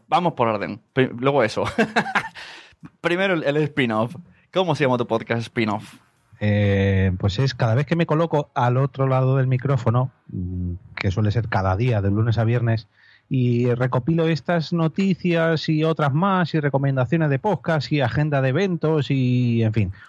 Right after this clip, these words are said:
Speaker 2: un montón de cosas relacionadas con el podcasting. Cada día, o casi cada día, a las nueve de la mañana hay un pequeño episodio de cinco a diez minutillos ahí para que el podcasting siga invadiendo tu vida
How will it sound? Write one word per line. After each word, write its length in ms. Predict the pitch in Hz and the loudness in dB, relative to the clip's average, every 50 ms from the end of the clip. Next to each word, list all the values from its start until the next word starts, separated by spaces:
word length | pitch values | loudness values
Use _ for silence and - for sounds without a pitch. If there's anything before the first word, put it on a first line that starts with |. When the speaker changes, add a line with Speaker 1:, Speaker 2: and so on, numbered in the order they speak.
| - | -4
Speaker 2:
un 120 | - 143 143 | -2 -2 0
montón 360 | 131 131 131 - 151 156 151 | 0 0 0 0 -2 -2 0
de 200 | 143 139 135 123 | 0 0 0 0
cosas 320 | - 131 135 - - 135 120 | 0 -2 -2 0 0 -2 0
relacionadas 540 | 113 107 104 92 95 104 101 107 110 107 | 0 0 0 0 -2 -2 -2 0 0 0
con 120 | - 110 104 | 0 0 -2
el 80 | 104 | 0
podcasting. 500 | 104 117 101 - - 117 - - 131 127 | 0 0 -2 0 0 -2 0 0 -2 -2
Cada 280 | - - 175 180 180 170 | 0 -2 0 0 2 2
día, 300 | 175 180 180 180 180 175 _ _ _ _ _ _ _ _ _ _ _ _ _ _ | 2 2 2 0 -2 -4 _ _ _ _ _ _ _ _ _ _ _ _ _ _
o 160 | - 117 107 | -4 -4 -2
casi 260 | - 151 143 - 127 | 0 -2 -2 0 -2
cada 260 | 104 143 143 139 123 127 | 0 0 0 0 2 2
día, 220 | 139 147 156 156 | 2 2 0 0
a 160 | 165 - 113 117 | -2 -2 -2 0
las 140 | 110 110 | 0 0
nueve 220 | 120 143 160 156 147 | 0 0 0 2 2
de 80 | 135 | 2
la 100 | 131 123 | 2 0
mañana 420 | 117 113 110 123 135 151 160 151 123 | 0 0 0 0 0 0 2 2 2
hay 140 | 113 113 113 | 2 2 0
un 100 | 110 107 | 0 0
pequeño 380 | - 110 113 127 131 127 123 | -2 0 0 0 0 0 0
episodio 540 | 117 113 113 - - - 127 123 123 120 113 | 0 2 0 0 0 0 0 0 2 0 2
de 140 | 110 110 110 | 2 0 0
cinco 300 | 110 190 180 170 156 135 | 0 0 0 0 0 0
a 40 | 127 | 0
diez 140 | 135 131 | 0 0
minutillos 560 | 131 131 127 127 120 - 175 175 165 131 - 117 | 0 0 0 0 0 0 0 0 0 0 0 0
ahí 260 | 113 139 160 175 - - _ _ _ - | 0 0 0 -2 -2 -6 _ _ _ -6
para 260 | - 95 92 95 90 | -2 0 0 0 0
que 400 | 87 92 92 92 90 90 90 90 | 0 0 0 2 2 2 2 2
el 100 | 87 90 | 0 0
podcasting 500 | - 101 95 - 120 107 - 123 113 107 | 0 -2 -2 0 -2 0 0 0 0 0
siga 240 | - 107 104 104 98 | 0 0 0 2 0
invadiendo 480 | 95 98 92 92 95 98 95 92 92 | 0 0 0 0 2 2 0 0 0
tu 120 | 87 101 90 | 0 0 0
vida 320 | 87 90 87 82 78 - | 2 2 2 0 -2 -4